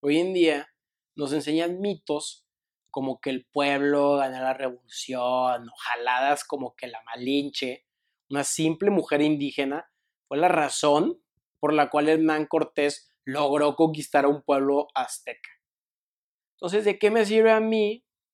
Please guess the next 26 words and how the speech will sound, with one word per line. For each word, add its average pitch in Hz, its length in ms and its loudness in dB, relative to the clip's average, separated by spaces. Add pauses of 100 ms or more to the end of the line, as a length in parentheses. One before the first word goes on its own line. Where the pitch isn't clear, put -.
(140)
como 160 240 2
mexicano, 156 760 2 (300)
saber 127 300 -2
esas 185 280 -2
cosas - 640 2 (260)
cuando 151 200 4
el 143 160 2
país 160 220 6
está 185 180 2
más 175 420 2
dividido 170 380 6
que 170 120 2
nunca 151 520 2 (320)
y 135 80 -4
los 139 160 4
políticos 143 760 0
se - 120 -10
han - 120 -12
beneficiado? 170 880 0 (200)
Porque 135 240 -6
cuando 151 260 2
un 202 260 4
pobre 226 560 2
y 165 120 -4
un 175 160 4
rico 160 640 0